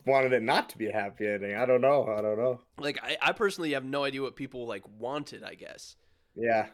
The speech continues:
Speaker 1: I don't
Speaker 2: Because I
Speaker 1: either. I'm
Speaker 2: personally
Speaker 1: not
Speaker 2: would
Speaker 1: sure.
Speaker 2: rather see Eren to go down as a martyr and, like, not,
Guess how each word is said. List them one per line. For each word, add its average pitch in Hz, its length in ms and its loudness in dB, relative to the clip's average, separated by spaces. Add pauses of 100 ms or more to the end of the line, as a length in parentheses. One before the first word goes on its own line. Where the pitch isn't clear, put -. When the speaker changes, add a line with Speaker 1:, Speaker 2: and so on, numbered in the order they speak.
Speaker 1:
I 113 80 -4
don't - 20 -2
Speaker 2:
Because 110 140 0
I 160 80 4
Speaker 1:
either. 202 100 0
I'm - 20 0
Speaker 2:
personally 160 360 -4
Speaker 1:
not 135 80 -4
Speaker 2:
would 131 100 -8
Speaker 1:
sure. 131 80 -2
Speaker 2:
rather 127 220 -4
see 127 260 -12
Eren 123 340 -6
to 131 100 -14
go 117 180 -6
down 117 300 -6
as 113 100 -12
a 110 40 -12
martyr 110 600 -8 (300)
and, 110 360 -12
like, 110 300 -10
not, 117 440 -6